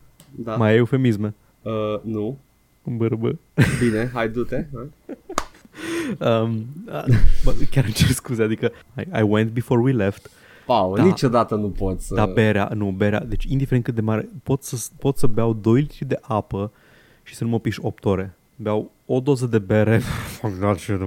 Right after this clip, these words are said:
Speaker 2: voi mergeți să mă piș acum?
Speaker 1: Nu, man, be-, berea trece fix prin tine. E,
Speaker 2: Da.
Speaker 1: gotta go down now.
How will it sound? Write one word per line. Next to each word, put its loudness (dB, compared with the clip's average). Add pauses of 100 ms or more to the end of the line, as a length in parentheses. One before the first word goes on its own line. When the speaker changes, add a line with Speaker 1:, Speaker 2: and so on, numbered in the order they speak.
Speaker 2:
voi -6
mergeți -6
să -8
mă -6 (120)
piș -6
acum? -2 (280)
Speaker 1:
Nu, 0
man, 0
be-, 2
berea 2
trece -2
fix -6
prin -2
tine. -2
E, -6 (380)
Speaker 2:
Da. -4 (140)
Speaker 1:
gotta 2
go -2
down -2
now. -6